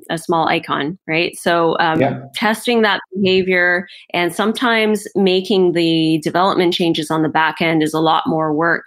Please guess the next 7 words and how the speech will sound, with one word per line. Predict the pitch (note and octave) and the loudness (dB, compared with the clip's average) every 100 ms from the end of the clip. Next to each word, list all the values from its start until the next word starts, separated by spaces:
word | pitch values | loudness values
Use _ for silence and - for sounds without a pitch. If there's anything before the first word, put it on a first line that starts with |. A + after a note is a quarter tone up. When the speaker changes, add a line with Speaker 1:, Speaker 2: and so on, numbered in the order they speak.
| - | -10
Speaker 1:
than | - D3+ D3+ D3+ - | -4 -2 0 -2 -2
just, | E3 D3+ - - - _ - | -2 -4 -6 -12 -16 _ -6
you | D#3+ | -2
know, | D#3 D#3 - D#3+ | 0 -2 -6 -2
building | F3 D#3+ D#3 | 0 2 2
it. | D#3 D#3 - - | 2 0 -4 -2
Um, | D3+ C#3+ D3 C#3+ | -2 0 0 -2